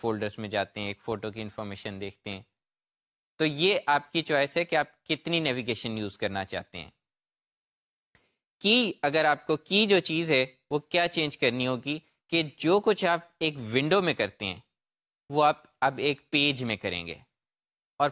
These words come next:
پیج اور ونڈو میں کیا فرق ہے کہ پیج in itself ڈسپلے نہیں ہو سکتا۔ Page is everything except the border and non-client area، وہ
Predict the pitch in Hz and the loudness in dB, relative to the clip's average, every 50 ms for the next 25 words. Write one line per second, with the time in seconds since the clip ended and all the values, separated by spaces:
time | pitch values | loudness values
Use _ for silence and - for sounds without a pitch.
0 | - _ _ - 143 147 160 180 190 175 156 - 147 147 139 127 127 123 123 127 | -2 _ _ -2 0 2 2 2 0 -2 -4 -2 0 0 0 0 -2 -2 -2 -2
1 | 147 147 151 147 127 - 135 131 - - 131 123 - - 143 139 160 - _ _ | -2 -2 -2 -2 -2 0 -2 -2 0 -2 -2 -2 -2 -4 -6 -6 -6 -10 _ _
2 | _ _ _ _ _ - 147 139 _ _ - 143 147 156 160 160 156 - _ - | _ _ _ _ _ -4 -4 -4 _ _ 0 2 2 2 2 0 -4 -8 _ -8
3 | 135 135 135 131 - - - 139 127 - - 110 107 - - 117 120 117 107 104 | -4 -4 -4 -6 -4 -4 -2 -2 -2 -2 -6 -6 -6 -6 -4 -2 -2 -2 -2 -4
4 | 95 87 90 - - 92 - _ 92 87 95 - _ _ _ _ - 143 143 151 | -6 -8 -10 -12 -14 -14 -12 _ -14 -14 -14 -16 _ _ _ _ -2 0 0 0
5 | 151 147 151 139 135 - 127 135 139 143 160 156 - - 151 143 - - 123 - | 0 -2 -4 -4 -2 -2 0 0 0 0 -2 -2 -2 -4 -4 -4 -4 -8 -10 -6
6 | - - 131 127 131 127 120 120 117 104 101 107 107 110 113 113 127 127 127 123 | -2 -2 -2 -2 -2 -4 -2 -2 -2 -2 -2 -2 0 0 0 2 2 0 0 0
7 | 123 - - 120 113 107 104 101 - - 117 107 104 104 107 - - 107 101 101 | -2 -6 -10 -10 -10 -8 -8 -10 -10 -8 -6 -6 -6 -6 -8 -8 -8 -8 -8 -6
8 | 104 107 107 104 104 113 117 117 117 | -6 -6 -8 -6 -4 -4 -4 -2 -4